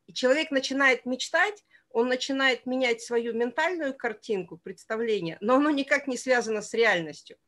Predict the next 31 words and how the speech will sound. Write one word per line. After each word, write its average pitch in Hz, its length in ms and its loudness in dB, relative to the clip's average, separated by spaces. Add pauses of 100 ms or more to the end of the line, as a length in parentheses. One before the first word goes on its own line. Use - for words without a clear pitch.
(340)
И 208 80 -14
получается, 269 680 0
что 247 360 0 (240)
проходит 254 500 0
время, 226 600 2
я 277 200 6
вроде 269 300 2
бы 240 120 -2
себе 254 320 -2
все 254 220 -2
намечтала, 254 920 2
а 226 120 2
на 233 180 0
уровне 247 360 -2
физическом 240 640 -6
ничего 233 340 -4
не 220 140 -2
поменялось. 208 800 -6
И 214 40 -16
с - 80 -14
этим 254 240 -4
сталкиваются 262 640 -2
очень 226 220 -4
многие 233 320 -4
практикующие. - 880 -14 (400)
Вот 220 140 4
для 254 140 4
того, 269 240 0
чтобы 254 480 0 (240)
происходили 247 600 0
чудеса 254 580 -2